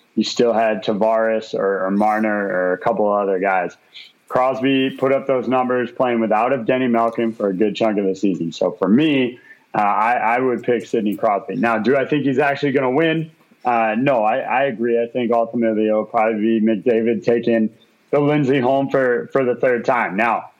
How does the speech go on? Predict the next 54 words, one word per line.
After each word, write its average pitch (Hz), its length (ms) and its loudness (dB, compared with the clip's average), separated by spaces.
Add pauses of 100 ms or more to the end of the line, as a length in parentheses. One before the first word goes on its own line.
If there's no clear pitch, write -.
(120)
I 101 80 0
will 123 220 2
say, 151 260 0
if 123 140 -4
it 123 80 2
is 151 180 0
Sidney 143 260 0
Crosby, 131 640 -2 (240)
that 127 100 2
will 127 120 0
put 139 180 0
him 135 120 0
in 131 100 0
a 120 80 0
group 139 300 2
of 117 280 0 (220)
just, 131 560 0
uh, 107 280 2
him, 151 520 0 (340)
Mario 147 420 2
Lemieux, 139 480 0
and 117 220 0
Wayne 127 240 0
Gretzky, 123 420 0
who 113 140 2
have 113 100 2
won 120 240 0
the 117 80 2
Lindsay 113 380 2
four 135 420 0
or 117 200 -2
more 113 260 2
times. 127 560 -2 (320)
Uh, 98 220 0
so 107 180 -2
I, 98 300 0
I 95 60 -4
think 104 260 0
a 98 40 0
good 107 260 0
case 110 260 0
could 110 160 -2
be 104 100 2
made 110 260 2
for 107 120 0
him 117 200 2
as 107 300 0
the 110 60 2
most 120 380 2
valuable 143 920 0
player 123 400 0
to 110 220 -6
his 107 240 -2
team, 107 520 -2